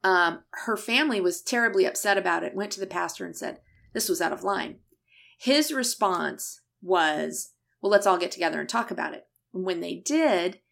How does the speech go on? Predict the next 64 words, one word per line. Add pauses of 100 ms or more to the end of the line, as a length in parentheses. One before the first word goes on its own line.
(340)
his
response
was, (100)
"I
don't
think
you
all, (160)
uh,
I
don't
think
this
woman
can
come
to
church
here
anymore
until
she
apologizes
to
my
daughter." (1300)
And
the
family
said,
"Well, (280)
are,
so
you're
kicking
us
out?"
And
he
said,
"No,
no,
no,
you
all
are
allowed
to
come
to
church,
but
she's
not
allowed
to
come
back
until
she
apologizes
to
my
daughter."